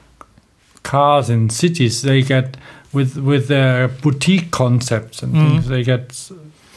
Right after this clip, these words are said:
Speaker 1: really popular because they are small.
Speaker 2: Yeah, they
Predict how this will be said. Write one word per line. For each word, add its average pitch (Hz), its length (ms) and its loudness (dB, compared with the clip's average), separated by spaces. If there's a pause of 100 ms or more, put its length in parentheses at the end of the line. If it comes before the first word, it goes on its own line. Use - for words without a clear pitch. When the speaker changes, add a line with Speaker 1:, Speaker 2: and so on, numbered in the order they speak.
(120)
Speaker 1:
really 127 240 2
popular 151 420 0
because 135 360 -2
they 143 260 0
are 117 280 2
small. 110 440 -4 (1300)
Speaker 2:
Yeah, 143 200 0
they 151 160 0